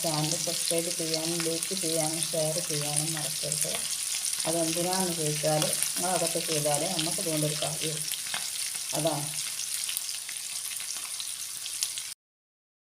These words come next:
അപ്പോൾ മക്കളെ, നമ്മൾ ചോറ് വെച്ച് ചെയ്യണം കണ്ടില്ലേ? നമ്മൾ ഉപ്പിലിട്ട മാങ്ങ ഉണ്ട്, ഉപ്പുമാങ്ങ, പപ്പടം, നല്ല ഉണക്ക സ്രാവ്,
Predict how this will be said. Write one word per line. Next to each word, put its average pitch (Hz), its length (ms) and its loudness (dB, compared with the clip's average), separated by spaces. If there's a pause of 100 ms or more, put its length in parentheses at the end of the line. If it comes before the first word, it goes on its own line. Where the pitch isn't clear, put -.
(640)
അപ്പോൾ 226 320 -2
മക്കളെ, 214 300 6 (140)
നമ്മൾ 208 180 2 (160)
ചോറ് 208 320 4
വെച്ച് 185 180 -2
ചെയ്യണം 190 340 0
കണ്ടില്ലേ? 180 380 -2 (600)
നമ്മൾ 185 260 2
ഉപ്പിലിട്ട 196 400 0 (140)
മാങ്ങ 180 280 2
ഉണ്ട്, 180 200 0
ഉപ്പുമാങ്ങ, 349 500 -2 (480)
പപ്പടം, - 460 2 (960)
നല്ല 165 320 4 (160)
ഉണക്ക 147 300 -2 (100)
സ്രാവ്, 170 440 2